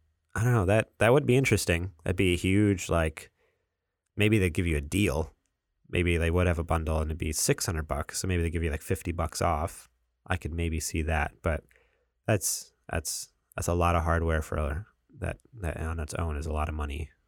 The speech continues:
So I don't know about that. Um, my second thing for next gen console here. Uh, man,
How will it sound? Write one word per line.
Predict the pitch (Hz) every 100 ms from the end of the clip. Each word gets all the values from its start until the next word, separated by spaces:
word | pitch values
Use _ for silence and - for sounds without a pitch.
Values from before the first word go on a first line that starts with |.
| _
So | - -
I | 82 80
don't | 78
know |
about | 73 73
that. | - 76 - _ _ _ - - _ _ _ _ _ _ _
Um, | - 123 127 123 120 117 - _ _ _ _ _ _ _ _ _ _
my | - 110
second | - 120 113 -
thing | 95 95 - _ _ _ _ _ _ _ _ _ _ _ -
for | 92
next | 90 -
gen | 92
console | 82 82 80 82
here. | 76 76 - _ _ _ _ _ _ _ _ _ _ _ - _ _ _ _ _ _ _ -
Uh, | 98 95 95 95 - _ _ _ _ _ _ _ _ _ _ _ _ _ _ _ _ _ _ _ _ _ _ _
man, | 113 95